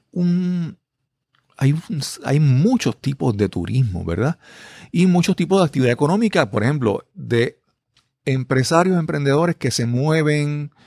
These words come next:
por todo el mundo. Yo en el episodio que sale, eh, ya mañana, que, eh, digo, cuando estamos grabando. Yo entrevisté, entrevisté a esta, esta muchacha que es coach financiera y vive en Nueva Zelanda.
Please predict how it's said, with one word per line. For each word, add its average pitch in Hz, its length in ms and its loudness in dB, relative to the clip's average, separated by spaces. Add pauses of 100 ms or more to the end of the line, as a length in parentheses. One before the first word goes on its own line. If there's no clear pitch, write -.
(540)
por 214 200 -2
todo 143 220 4
el 135 60 4
mundo. 92 440 -2
Yo 113 260 0
en 104 420 -4
el 98 60 -6
episodio 117 420 -6
que 131 80 -4
sale, 127 460 -6 (100)
eh, 101 340 -6
ya 104 140 -6
mañana, 117 520 -4 (380)
que, 92 320 0 (420)
eh, 101 320 -4 (560)
digo, 110 240 2
cuando 92 200 -2
estamos 104 240 -2
grabando. 104 400 0 (520)
Yo 123 100 2
entrevisté, 156 420 2
entrevisté 123 400 0
a - 20 2
esta, 139 300 0
esta 131 160 -4
muchacha 143 380 0
que 104 80 0
es 107 60 -4
coach - 260 -2
financiera 135 600 0
y 113 200 -4
vive 139 400 0
en 117 100 2
Nueva 107 320 2
Zelanda. 98 800 -4